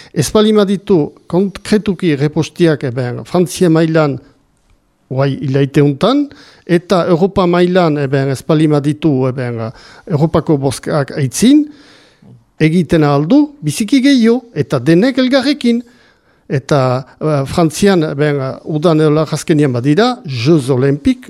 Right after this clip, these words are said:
bamatiak, Macronek sustut, eh, ben, hori nahi ditu erreusitu, benan guk ez palima ditu errepostiak, eh, ben, mentuaz denak elgarrekin, eh, ben, egiten aldu,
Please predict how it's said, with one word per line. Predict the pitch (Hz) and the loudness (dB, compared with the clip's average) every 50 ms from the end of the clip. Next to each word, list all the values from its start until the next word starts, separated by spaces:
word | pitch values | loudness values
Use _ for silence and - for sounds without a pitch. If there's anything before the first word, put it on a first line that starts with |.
| - | -14
bamatiak, | 160 123 117 123 135 - - 240 254 247 | -10 -6 -4 -4 -4 0 0 0 0 0
Macronek | 185 160 147 147 - - - 160 165 165 156 135 | 0 -2 -2 -2 -2 -2 0 2 2 2 2 0
sustut, | - - - 247 254 - - - - 233 208 - - | -2 -2 0 0 0 0 -2 -2 0 0 0 2 2
eh, | 156 143 | 0 0
ben, | 139 151 135 | 2 2 0
hori | 139 165 170 175 160 | 0 2 2 2 2
nahi | 156 143 151 | 2 2 2
ditu | 156 147 131 - 170 147 135 | 0 0 -2 0 0 2 2
erreusitu, | 120 139 143 123 - 156 139 - 262 302 294 - - - - - - | 2 0 0 0 -2 -6 -2 0 2 2 2 0 -6 -20 -20 -20 -6
benan | - 156 156 170 160 156 147 156 | -2 0 2 2 2 2 0 -2
guk | 151 226 240 - 214 | -4 -4 -2 -2 -2
ez | - | -2
palima | - - 208 196 190 190 180 | 0 0 2 2 4 2 2
ditu | 165 170 165 - - 151 143 | 2 0 -2 0 0 0 0
errepostiak, | 135 143 156 - 147 135 - - 190 220 269 269 - - _ _ _ | 0 0 -2 -2 -4 -4 -2 0 0 0 0 -2 -4 -12 _ _ _
eh, | - 127 | -12 -10
ben, | 123 131 123 120 | -8 -6 -6 -6
mentuaz | 135 139 127 - 156 165 139 120 135 139 | -4 -6 -4 -2 0 0 0 -2 -2 -2
denak | - 269 269 240 214 185 185 | 0 0 2 2 2 0 0
elgarrekin, | 175 160 170 156 131 143 139 - - 233 269 285 269 - - - - _ | 0 0 0 0 0 -2 -2 -2 -2 0 0 0 -2 -4 -10 -20 -12 _
eh, | - 139 | -4 -2
ben, | 135 147 143 - | -2 -2 -2 -2
egiten | 160 156 127 135 135 - - 165 185 | -2 -4 -2 -4 -4 -2 0 2 2
aldu, | 220 254 240 202 196 | 2 2 2 2 0